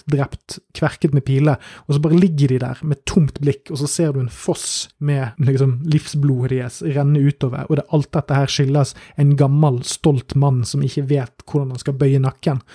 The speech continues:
Så, så, så er det mye mer slående. Det er, det er så, det er så, jeg vil ikke si skjelsettende eller skjellsettende. Eller jo, kanskje det er det. Det, det er, fordi filmen opp til det punktet virker veldig standard. Altså igjen, dette romantiske, dette forhistoriske, det,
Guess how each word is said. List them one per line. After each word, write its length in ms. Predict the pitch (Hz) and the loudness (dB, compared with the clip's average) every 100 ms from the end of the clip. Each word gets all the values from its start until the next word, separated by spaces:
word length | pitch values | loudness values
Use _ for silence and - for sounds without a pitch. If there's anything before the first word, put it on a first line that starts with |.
| - - - _ _ | -20 -20 -20 _ _
Så, 220 | 165 170 170 165 | -2 0 0 -2
så, 140 | 165 | -2
så 80 | 160 | 2
er 80 | 156 | 2
det 80 | 151 | 2
mye 200 | 151 170 | 2 2
mer 80 | 156 | 2
slående. 380 | 175 156 190 127 156 | 2 4 2 0 -2
Det 80 | |
er, 300 | 147 147 143 151 | 0 0 -2 -4
det 140 | 160 | -4
er 60 | 143 | -2
så, 160 | 147 139 | 0 0
det 120 | 147 | -2
er 60 | 135 | -4
så, 140 | 143 143 135 131 - | -2 -2 -2 -4 -8
jeg 320 | 117 - - | -16 -16 -6
vil 140 | 165 | -2
ikke 100 | 165 151 | 0 2
si 80 | 170 | 2
skjelsettende 840 | - 156 151 - 156 - - 131 127 | 2 0 0 0 -6 -6 -4 -2 -2
eller 160 | 139 127 | -6 -6
skjellsettende. 720 | - 135 - 151 - - 127 113 _ 165 | -4 -4 -2 -4 -4 -4 -6 -8 _ -2
Eller 160 | 190 | 2
jo, 80 | 233 214 | 2 2
kanskje 240 | 214 214 | 2 4
det 60 | 220 | 4
er 80 | 170 | 2
det. 80 | 143 120 | 2 -2
Det, 120 | 165 175 170 165 160 | 0 0 0 -2 -4
det 80 | 165 | -4
er, 140 | 160 160 165 180 170 - - | -2 -4 -8 -12 -12 -16 -12
fordi 180 | 170 180 170 | -4 -2 0
filmen 320 | 202 175 143 | 2 4 4
opp 140 | 151 | 2
til 140 | - 156 | -2 -4
det 80 | - | 2
punktet 460 | 165 143 - 135 | 2 2 -2 -8
virker 340 | 127 - - 139 | -8 -12 -8 -8
veldig 380 | 131 135 147 139 143 | -6 -4 -2 -2 -4
standard. 480 | - 196 151 131 | 0 2 2 -2
Altså 220 | 165 151 165 | -4 -2 2
igjen, 240 | 165 151 | 2 0
dette 240 | 143 - 151 | -4 -4 -4
romantiske, 720 | 147 151 139 - 143 - - 135 | 0 0 -2 -4 -8 -8 -10 -10
dette 220 | - 135 | -10 -8
forhistoriske, 720 | 143 143 147 139 127 - 143 - _ - - _ | -6 -6 -6 -6 -6 -8 -12 -14 _ -20 -20 _
det, 80 | 147 | -10